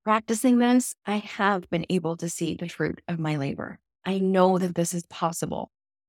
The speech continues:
I hope today, as I've gone over just the basics of boundaries, why they're so important, what a boundary is and what a boundary isn't, what I want to leave you with the practice this week is to become more aware of your garden.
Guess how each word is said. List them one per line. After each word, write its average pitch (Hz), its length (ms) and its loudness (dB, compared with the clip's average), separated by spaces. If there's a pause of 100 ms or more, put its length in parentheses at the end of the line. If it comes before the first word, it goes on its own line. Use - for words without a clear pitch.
I 196 140 -4
hope 226 140 4
today, 202 340 4
as 196 140 2
I've 190 120 0
gone 190 220 2
over 190 300 -2
just 175 200 -6
the 190 80 -2
basics 220 520 0
of 226 120 -2
boundaries, 165 480 0
why 233 340 -2
they're 214 180 2
so 180 280 2
important, 170 560 -2 (360)
what 226 120 4
a 254 60 4
boundary 220 360 6
is 196 360 2
and 180 140 -4
what 185 100 2
a 208 60 4
boundary 190 400 2
isn't, 160 360 -2 (340)
what 247 140 6
I 330 100 10
want 311 180 8
to 254 40 8
leave 208 280 2
you 254 120 4
with 175 220 2 (120)
the 170 120 -12
practice 160 400 -6
this - 260 -4
week 147 260 -2
is 196 100 -4
to 226 80 4
become 240 340 0
more 226 260 2
aware 202 580 0 (120)
of 180 380 4
your 185 300 6
garden. 175 460 -6